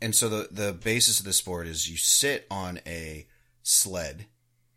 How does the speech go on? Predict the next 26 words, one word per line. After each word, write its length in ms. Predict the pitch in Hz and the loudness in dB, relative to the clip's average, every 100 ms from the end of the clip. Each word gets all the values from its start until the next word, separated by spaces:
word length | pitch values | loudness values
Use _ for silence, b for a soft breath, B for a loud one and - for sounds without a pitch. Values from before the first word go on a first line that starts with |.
| _ _ _ _ 85 | _ _ _ _ -12
um, 300 | 82 80 78 | -10 -8 -8
which 200 | 85 85 | -2 0
is 200 | 78 - | 0 -2
basically 800 | 101 104 107 95 95 90 82 | 0 2 2 0 -10 -8 -10
an 260 | - 85 85 | -10 -8 -6
aluminum 640 | 82 107 131 131 113 104 | -4 0 2 2 0 -2
tubed 400 | 92 - 113 98 | -2 -2 -2 -4
frame 680 | - 98 101 101 95 85 80 b b b b b b | -8 -6 -6 -6 -6 -10 -12 b b b b b b
that 140 | 92 92 | -6 -4
you 100 | 92 | -4
get 140 | 92 | 0
strapped 400 | - 95 87 - | 0 0 -4 -4
into, 600 | 92 107 - 85 80 80 | -6 -2 -2 -4 -10 -12
and 140 | - 87 | -12 -10
you're, 140 | 87 | -10
like, 220 | 80 78 - | -10 -8 -8
really 220 | 101 117 | -4 -4
close 280 | 101 104 101 | -4 -2 -2
to 60 | 95 | -2
the 60 | 92 | -4
ice, 360 | 98 92 - - | -6 -2 -2 -2
and 120 | 90 | -8
then 100 | 90 | -6
there's 200 | 90 85 | -6 -6
a 80 | 80 | -6
blade, 580 | 80 101 120 98 85 | -6 -4 -2 -4 -8